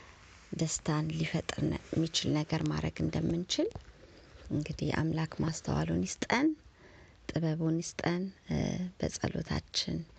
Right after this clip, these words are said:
እንበርታ። እ፣ የዛሬው ትምህርት ይሄ ነው። እግዚአብሔር ይባርካችሁ።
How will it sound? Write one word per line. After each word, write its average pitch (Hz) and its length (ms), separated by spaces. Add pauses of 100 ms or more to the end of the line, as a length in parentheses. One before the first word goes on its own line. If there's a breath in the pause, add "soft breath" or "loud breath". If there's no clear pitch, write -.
(340 loud breath)
እንበርታ። 156 580 (920 loud breath)
እ፣ 147 80 (120)
የዛሬው 156 500
ትምህርት 160 440
ይሄ 175 120 (140)
ነው። 214 160 (100)
እግዚአብሔር 160 520
ይባርካችሁ። 208 800